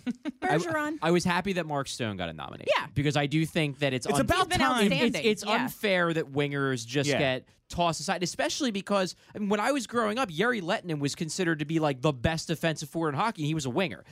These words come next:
Speaker 2: And somehow over the last fifteen years, we've just decided that, nah, wingers can't get the award. So I like the fact that Mark Stone, who is a fantastic defensive forward and basically plays like an extra center on the ice,
Speaker 3: Yeah.
Speaker 2: got nominated. I,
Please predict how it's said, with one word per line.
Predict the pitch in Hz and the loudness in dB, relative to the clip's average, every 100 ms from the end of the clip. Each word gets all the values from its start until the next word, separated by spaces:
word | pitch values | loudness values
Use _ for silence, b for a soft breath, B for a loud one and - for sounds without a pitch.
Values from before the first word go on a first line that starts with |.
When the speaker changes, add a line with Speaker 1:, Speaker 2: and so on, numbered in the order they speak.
| B B | B B
Speaker 2:
And | 170 | -4
somehow | - 214 196 180 175 | 0 0 2 2 0
over | 160 | 0
the | 160 | -4
last | 165 160 - | -2 -2 -2
fifteen | 165 - 147 | -10 -8 -2
years, | 147 156 | 0 0
we've | 135 | -2
just | 120 127 | -6 -8
decided | 127 143 131 120 | -2 0 0 -2
that, | - | -6
nah, | 220 220 202 | -2 0 0
wingers | 165 139 127 | 0 -2 -4
can't | 135 117 | -4 -4
get | 107 | -4
the | 101 | -4
award. | 85 73 | -6 -6
So | 113 | 0
I | 160 | 2
like | 175 208 | 2 0
the | - | -2
fact | 180 170 156 | -4 -2 -2
that | 147 | -4
Mark | 147 139 | -2 -2
Stone, | - 160 117 - B | -2 -2 -2 -6 B
who | 151 | 0
is | 143 | 2
a | 139 | 0
fantastic | - 151 131 - 180 165 170 143 | 0 -2 -4 -2 0 0 -6 -4
defensive | 135 - 147 - 117 | -4 -2 -2 -4 -8
forward | - 160 139 95 95 B B | -4 -2 -2 -2 -6 B B
and | 139 131 | -4 0
basically | 156 160 - | 2 0 -4
plays | 127 - 156 135 | -6 -2 0 0
like | 135 | 0
an | 135 | -2
extra | 131 - 113 | -2 -4 -4
center | - 180 160 101 | -2 -2 0 -2
on | 95 | -4
the | 90 | -6
ice, | 85 82 - b 113 | -6 -8 -10 b -18
Speaker 3:
Yeah. | 101 127 117 | -8 -8 -2
Speaker 2:
got | 160 123 110 | -2 -2 -2
nominated. | 113 92 80 - | -4 -4 -8 -10
I, | 117 | -6